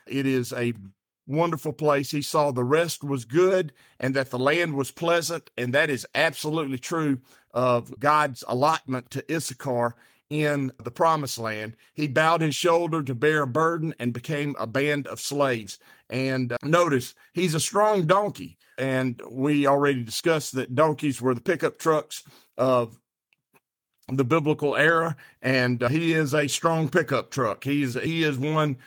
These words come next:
who is willing to work, and he is in a place to work. And the truth is that most of Issachar was carried into slavery by the Persians when they came and the northern ten tribes of Israel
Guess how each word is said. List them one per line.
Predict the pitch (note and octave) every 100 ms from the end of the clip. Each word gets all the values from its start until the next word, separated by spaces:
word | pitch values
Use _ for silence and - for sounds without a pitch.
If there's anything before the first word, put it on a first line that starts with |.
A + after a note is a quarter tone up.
| - -
who | D3
is | B2+
willing | B2+ E3 D#3 C#3
to | C#3+
work, | C#3+ D3 C3+ - - - _
and | - C3+ C3+ C3 B2+
he | D#3+ D#3+
is | D3 C#3+
in | C#3+
a | C3+
place | - E3+ F3 D#3 -
to | - G#3
work. | E3 C3 A#2 - - _ _ _
And | C3+ D3 C#3+ C#3 B2 -
the | A#2+
truth | F3+ F3+ -
is | B2+ C3 A#2+
that | A#2 B2 B2
most | C#3 E3+ F#3 -
of | C3+
Issachar | D3+ D3+ - C#3+ B2+
was | A#2+ -
carried | - D3+ C#3+ C3
into | C3 A#2+ C3 A#2+ A#2
slavery | - D#3 D#3 C#3 A#2+ A2 - _ _ _
by | B2 C#3+
the | B2+
Persians | B2 F3 E3 D3 A#2+ A#2 A2+ -
when | A#2+
they | A#2+ B2 A#2+ -
came | - C#3+ C#3 B2 G#2+
and | G#2 G2+ F#2+ - _ - - _ _ - _ _ _ F#2+
the | A2+ A#2
northern | C3+ D3 C#3 C3+ A#2+ -
ten | - C#3+
tribes | B2 - C#3 C3+ G#2+
of | A2
Israel | B2+ B2+ - G2 F#2+